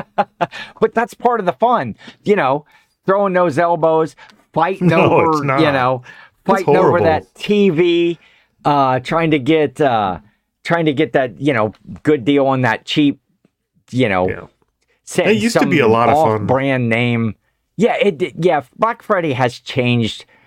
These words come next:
Speaker 1: quite a bit. It used to be, you know, back in the day, you didn't have all the twenty-four hour stores that are open, you know, where, you know, Walmart kinda lets you come in and you're just inside. Uh,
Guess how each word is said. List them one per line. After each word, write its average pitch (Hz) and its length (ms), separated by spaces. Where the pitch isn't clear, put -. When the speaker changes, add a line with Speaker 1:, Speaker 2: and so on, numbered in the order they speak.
Speaker 1:
quite 139 280
a 117 80
bit. 113 280
It 110 160
used 170 300
to 156 80
be, 139 220
you 135 120
know, 117 120
back 120 260
in 131 60
the 123 80
day, 120 160
you 123 160
didn't 120 200
have 127 200
all 120 120
the 110 80
twenty-four 123 600
hour 110 360
stores 120 800
that 120 160
are 110 120
open, 120 280
you 113 60
know, 107 140
where, 107 320
you 117 160
know, 98 120
Walmart 110 460
kinda 107 200
lets 101 260
you 101 80
come 104 260
in 107 220
and 92 340
you're 104 160
just 104 280
inside. 101 480
Uh, 117 240